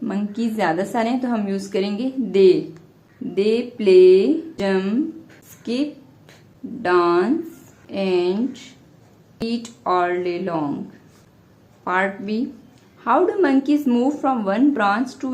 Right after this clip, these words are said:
another? स्टूडेंट, जब भी हमने कोई आंसर करना होता है तो हमें कोशिश ये करनी चाहिए कि अगर जो कोई शॉर्ट सा आंसर है तो थोड़ा सा हम क्वेश्चन से ले लें, बाकी खुद से ऐड कर लें.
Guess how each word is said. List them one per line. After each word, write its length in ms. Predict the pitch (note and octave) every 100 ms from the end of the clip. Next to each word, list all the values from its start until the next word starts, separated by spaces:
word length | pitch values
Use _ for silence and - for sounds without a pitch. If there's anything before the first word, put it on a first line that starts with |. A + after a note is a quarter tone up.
| A#3+
another? 420 | A3 A3+ G#3 F#3 - - - - - - - -
स्टूडेंट, 300 | - C#4+ D#4
जब 140 | A#3+ G#3+
भी 100 | D#4+
हमने 220 | C4+ C#4+
कोई 200 | C#4+ C4+ -
आंसर 360 | F#3+ F#3+ C4+
करना 280 | C#4 A3+ A#3
होता 180 | A#3 C4+
है 140 | B3+ - - -
तो 80 | C4+
हमें 260 | C4 B3 A#3+
कोशिश 380 | A3 A3+ C4+
ये 60 | C4
करनी 280 | B3 A3 A#3
चाहिए 220 | A#3 A3
कि 60 | A#3+
अगर 180 | A#3 B3
जो 120 | -
कोई 100 | B3+
शॉर्ट 300 | B3+ G3+ A3
सा 140 | C4+
आंसर 260 | A#3 G#3+ B3+
है 60 | B3+
तो 100 | C4 B3+
थोड़ा 180 | G#3+
सा 120 | A#3 B3+
हम 100 | A#3
क्वेश्चन 440 | G#3 F#3+ G3 A3+
से 100 | D4
ले 160 | B3+ B3
लें, 240 | B3+ C#4+ -
बाकी 260 | F#3 F#3 G3+
खुद 200 | G3+ - -
से 60 |
ऐड 240 | D#3 - -
कर 200 | D#3 D#3+
लें. 180 | D#3